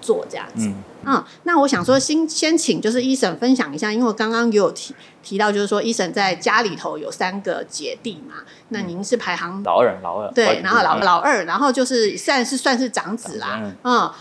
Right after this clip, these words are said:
Speaker 1: 那在上面还有一个姐姐，那还有，
Speaker 2: 嗯。
Speaker 1: 还有一个弟弟。
Speaker 2: 嗯。
Speaker 1: 那可不可以分享一下，就是说这个家族其实在重，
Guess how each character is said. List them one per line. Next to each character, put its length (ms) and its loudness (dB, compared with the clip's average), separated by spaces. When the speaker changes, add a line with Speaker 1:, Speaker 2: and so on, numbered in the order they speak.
Speaker 1:
那 140 0
在 200 2
上 280 2
面 80 6
还 140 2
有 60 -4
一 20 -6
个 140 -2
姐 260 -6
姐， 180 -8
那 120 -6
还 300 -2
有， 0 -
Speaker 2:
嗯。 60 -10
Speaker 1:
还 160 -2
有 80 -2
一 20 -6
个 100 -6
弟 200 -6
弟。 240 -16
Speaker 2:
嗯。 260 -6
Speaker 1:
那 80 -8
可 100 -6
不 60 -4
可 80 0
以 80 0
分 160 2
享 180 -2
一 40 -8
下， 120 -4
就 120 -2
是 120 0
说 280 -4
这 180 -8
个 180 0
家 200 0
族 160 -6
其 160 -8
实 140 -8
在 180 2
重， 380 -2